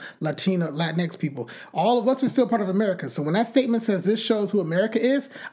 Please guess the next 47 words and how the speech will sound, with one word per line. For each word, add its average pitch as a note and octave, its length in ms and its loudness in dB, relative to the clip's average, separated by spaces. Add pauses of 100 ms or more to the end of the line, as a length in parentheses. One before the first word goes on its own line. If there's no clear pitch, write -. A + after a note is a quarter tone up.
I A3 180 4
accept - 540 0
that D#3+ 100 -8
that F#3 180 2
is F3+ 140 -2
a D#3 60 -4
true A3 260 2
statement. F#3+ 480 -2 (800)
I B3 160 6
know F4 220 4
I E4 140 4
didn't E4 240 2
do G3+ 180 2
it. B3 340 -4 (180)
I A3+ 120 4
know D#4 160 2
I E4 80 0
didn't C#4 180 2
vote G#3 220 -2
for F3+ 80 -2
him. G#3+ 240 0
I C4 140 2
know D#4 180 2
I D4 80 6
wasn't B3 400 2
purposely G3+ 640 0 (320)
trying A3 240 2
to F#3+ 80 0
promote G3 400 2
that. E3+ 340 -2 (240)
But C4+ 480 4 (280)
at F#3+ 160 0
the F3+ 120 -2
end G#3+ 180 2
of F#3+ 60 0
the F3 80 0
day, A3+ 220 2
I F3+ 100 -2
have F3+ 240 0
to F3 80 -2
accept - 440 0
that C#3+ 80 -6
my D3 160 -2
country F#3 440 0
as C3+ 160 -2
a B2 140 -6
whole E3+ 500 0